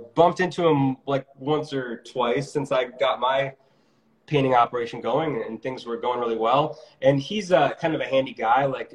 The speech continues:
since covid hit and, you know, music's been shut down, he's been, like, building decks and stuff like that.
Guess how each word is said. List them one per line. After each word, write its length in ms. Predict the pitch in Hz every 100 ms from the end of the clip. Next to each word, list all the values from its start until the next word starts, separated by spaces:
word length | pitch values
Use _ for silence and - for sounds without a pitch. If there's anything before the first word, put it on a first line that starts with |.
| 131
since 240 | - 143
covid 380 | - 139 135 135
hit 240 | 135 139 131
and, 260 | 113 107 -
you 100 | 123
know, 140 | 113
music's 280 | 113 135 135
been 120 | 127
shut 220 | 113 120 113
down, 260 | 120 123
he's 120 | 143
been, 100 | 143
like, 180 | 135 127
building 280 | 123 123 120
decks 320 | 113 117 -
and 80 | 127
stuff 180 | - 127
like 160 | 127 131
that. 240 | 135